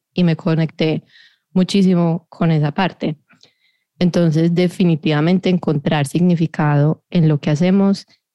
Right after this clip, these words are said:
y darle, diseñar todos nuestros espacios con ese proceso de priming es solamente un ciclo positivo. Y si uno es emprendedor, crear una marca con alguien que le saque a uno esa expresión como hiciste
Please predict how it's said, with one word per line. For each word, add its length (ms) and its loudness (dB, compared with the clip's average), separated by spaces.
y 440 2
darle, 680 0
diseñar 880 0
todos 200 2
nuestros 380 0
espacios 840 -2
con 180 0
ese 300 -2
proceso 560 0
de 280 0
priming 680 2
es 420 0
solamente 560 2
un 140 4
ciclo 800 0
positivo. 800 0
Y 260 2
si 140 0
uno 160 2
es 80 4
emprendedor, 880 0
crear 400 -2
una 160 2
marca 600 0
con 200 0
alguien 320 0
que 240 -2
le 160 0
saque 480 -2
a 140 2
uno 560 4
esa 240 2
expresión 600 2
como 360 2
hiciste 560 0